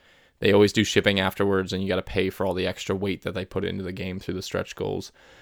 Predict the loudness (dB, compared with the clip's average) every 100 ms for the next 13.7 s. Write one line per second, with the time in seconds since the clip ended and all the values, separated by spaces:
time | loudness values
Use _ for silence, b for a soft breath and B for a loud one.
0 | B 0 0 -2 0 2 4 6 6 4
1 | 2 2 4 4 6 6 4 2 2 2
2 | 2 6 6 8 6 2 -4 -6 2 6
3 | 8 8 6 2 2 2 4 4 2 0
4 | 0 0 0 0 -2 -2 -4 -6 -6 -6
5 | -6 -6 -4 -6 -6 -10 -14 b b b
6 | b b -8 -8 -8 -10 0 2 2 0
7 | -6 -12 _ _ -2 0 0 0 0 0
8 | -2 -2 -2 -2 -4 -6 -2 0 0 -2
9 | -4 -2 -2 -4 b b b b b b
10 | b _ -4 -2 0 2 2 4 4 6
11 | 4 2 2 2 2 2 2 0 -2 0
12 | 0 -2 -6 -10 -6 -4 -4 -6 -6 -6
13 | -4 -4 -4 -2 -6 -8